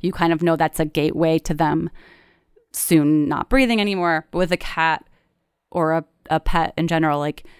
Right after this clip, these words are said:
you decide and it happens right there, and you a lot of the time watch, watch yourself doing that to a, a pet, and it's, like, such a life-changing thing that we just don't really talk about.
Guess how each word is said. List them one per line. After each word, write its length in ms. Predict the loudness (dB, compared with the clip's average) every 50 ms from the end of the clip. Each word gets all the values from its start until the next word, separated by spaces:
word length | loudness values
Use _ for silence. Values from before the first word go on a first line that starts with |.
| _ _ _ _ _
you 300 | -4 0 2 2 4 4
decide 460 | 4 2 2 2 2 2 4 2 2 0
and 160 | 0 0 0
it 80 | -2
happens 480 | -2 -2 -4 -4 -2 -2 -2 -4 -2 -2
right 180 | -2 -4 -2 -4
there, 380 | -6 -4 -4 -2 -4 -4 -6 -6
and 340 | -4 -4 -2 -2 -2 -4 -6 -8 _ _ _ _
you 400 | -6 -2 0 0 2 0 -2 -4 -6 _ _ _ _ -4
a 80 | -2 0
lot 180 | 0 0 0
of 60 | -2
the 60 | -4 -4
time 240 | -4 -2 -2 -2 -2 -4 -8 -8
watch, 680 | -4 -2 0 0 0 -2 -2 -6 -8 -8 -8 -12 -16 _ _ _ _
watch 420 | -8 -4 0 0 0 0 0 -4
yourself 540 | -6 -6 -6 -4 -2 -2 0 -2 -2 -4 -8 -10
doing 260 | -8 -6 -4 -4 -2
that 220 | 0 0 -2 -2
to 180 | -4 -6 -6 -2
a, 260 | -2 0 0 -2 -2 -6 -12 -20 -20 -20 -20 -20 -20 _ _ -4
a 120 | -2 2
pet, 300 | 4 4 4 4 4 4
and 60 | 2 0
it's, 80 | 0 0
like, 140 | -4 -4
such 220 | -2 -4 -2 0 0
a 40 | 0
life-changing 880 | 0 -2 -4 -2 -2 -2 -2 -4 -8 -6 -2 0 0 0 0 -2 -4 -4
thing 260 | -4 -4 -4 -2 -2
that 140 | -2 -2 -4
we 100 | -6 -6
just 340 | -4 -4 -4 -4 -6 -8 -8
don't 320 | -6 -4 -4 -6 -6 -8 -14 -20 -20 -20 _ _ _
really 240 | -4 -2 -2 -2 -2
talk 360 | -4 -6 -8 -8 -8 -4 -4
about. 400 | -4 -4 -2 -2 -2 -2 -2 -2